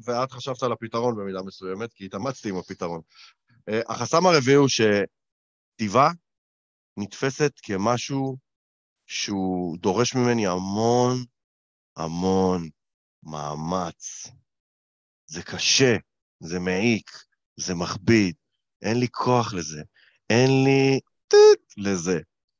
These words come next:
ואז אני דוחה את זה, ובסופו של דבר אני בורח מזה.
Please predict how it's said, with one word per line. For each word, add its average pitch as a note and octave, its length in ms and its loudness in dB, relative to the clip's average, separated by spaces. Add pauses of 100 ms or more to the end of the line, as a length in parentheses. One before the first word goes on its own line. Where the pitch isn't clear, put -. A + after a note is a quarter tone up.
(580)
ואז G#2 320 2
אני A#2+ 200 0
דוחה C3+ 640 4
את - 100 -8
זה, - 140 -20 (760)
ובסופו F2 460 0
של B2+ 140 4
דבר B2 460 4 (480)
אני F2+ 140 -6
בורח F2 460 -4
מזה. C#2+ 260 -12